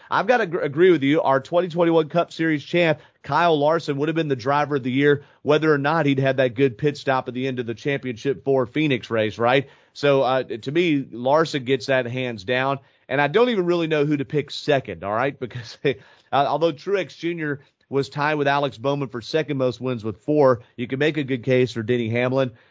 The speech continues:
Uh, you can make a case for the consistency of Chase Elliott, though I think a driver that was on the more disappointment side could be argued as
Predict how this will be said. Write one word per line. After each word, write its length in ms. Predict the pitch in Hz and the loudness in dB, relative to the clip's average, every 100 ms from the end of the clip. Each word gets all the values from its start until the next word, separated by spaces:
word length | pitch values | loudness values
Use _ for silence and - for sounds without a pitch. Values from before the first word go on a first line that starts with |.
| _ | _
Uh, 140 | - 139 | 0 0
you 100 | 165 | 2
can 120 | 185 | 2
make 180 | 214 233 | 4 4
a 60 | 202 | 0
case 280 | 196 185 | 0 0
for 60 | 180 | -2
the 100 | 156 | -4
consistency 640 | 143 120 185 180 143 160 | -6 -2 -2 -4 -8 -4
of 80 | 143 | -4
Chase 320 | 113 151 143 | -2 -2 0
Elliott, 320 | 156 170 147 120 | 0 2 0 0
though 120 | 131 | 0
I 80 | 139 | 2
think 240 | 175 160 | 0 -2
a 60 | 131 | -2
driver 380 | 123 139 143 | 2 2 2
that 140 | 135 135 | 2 2
was 160 | 135 | 0
on 140 | 127 139 | -2 -4
the 80 | 135 | -2
more 180 | 139 | 0
disappointment 640 | 131 143 135 - 233 147 120 | 0 -4 -6 -2 0 0 -4
side 280 | 127 117 113 | -2 -2 -4
could 100 | 117 | -6
be 100 | 123 | -2
argued 320 | 123 117 120 | -2 -4 -8
as 160 | 113 | -10